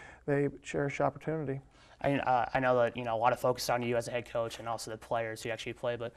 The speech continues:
Speaker 2: can, you know, can you just give the audience the, uh, your overall thoughts of your, uh, as-, you know, of your assistant coaches that you have?
Speaker 1: Yeah, I, I mean, I'm very fortunate that, uh, Coach Harmon's with me, who was, uh, with me at Evansville, uh, and he's been coaching for three or four years to,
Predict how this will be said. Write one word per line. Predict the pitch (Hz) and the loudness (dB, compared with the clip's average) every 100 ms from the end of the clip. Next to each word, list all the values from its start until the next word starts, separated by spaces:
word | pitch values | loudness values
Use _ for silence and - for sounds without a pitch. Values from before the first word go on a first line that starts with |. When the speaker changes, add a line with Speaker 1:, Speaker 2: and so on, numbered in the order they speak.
| - - - | -14 -20 -8
Speaker 2:
can, | 185 208 - - | -2 -2 -4 -10
you | 160 | -4
know, | 160 | -2
can | 151 | 0
you | 180 | 0
just | 185 - | 0 2
give | 160 139 | 2 4
the | 135 | 6
audience | 131 135 131 - | 6 4 -2 -6
the, | 131 | -4
uh, | 117 113 | -2 -2
your | 113 127 | -2 0
overall | 127 120 | 2 0
thoughts | - 127 123 131 | 0 -2 -2 -6
of | 120 | -8
your, | 117 113 | -8 -6
uh, | 107 107 | -6 -8
as-, | - - | -10 -10
you | - | -10
know, | 123 - - | -10 -10 -10
of | 113 117 | -12 -8
your | 120 | -8
assistant | 113 - 127 131 120 | -8 -6 -6 -8 -6
coaches | 127 123 127 - - | -8 -6 -10 -10 -10
that | |
you | 127 | -4
have? | 127 131 | -2 10
Speaker 1:
Yeah, | 233 190 | 12 12
I, | 165 196 | 12 12
I | |
mean, | 190 175 156 - - - | 12 10 4 -8 -20 -2
I'm | - 170 | 4 6
very | 160 185 | 8 8
fortunate | 160 - 190 - 156 139 | 6 6 6 6 -2 2
that, | 151 147 170 | 2 4 6
uh, | 156 143 - - - | 6 6 2 -12 -16
Coach | - 185 165 | 8 10 10
Harmon's | 170 165 160 147 | 8 6 4 4
with | 160 - | 2 2
me, | 160 | 2
who | 160 151 | 2 2
was, | 156 156 143 | 2 -2 0
uh, | 151 139 - | 0 0 2
with | 175 160 | 2 4
me | 156 | 4
at | 147 | 4
Evansville, | 147 143 147 147 147 - | 4 2 2 2 0 -2
uh, | 170 143 | -2 0
and | - 151 143 143 | 0 0 0 2
he's | 156 | 2
been | 143 151 139 | 2 0 -2
coaching | - 147 147 | 2 2 2
for | 143 147 | -2 -4
three | - 151 | 0 0
or | |
four | 147 156 143 | 2 2 4
years | 143 147 147 | 4 4 2
to, | - 139 | 2 2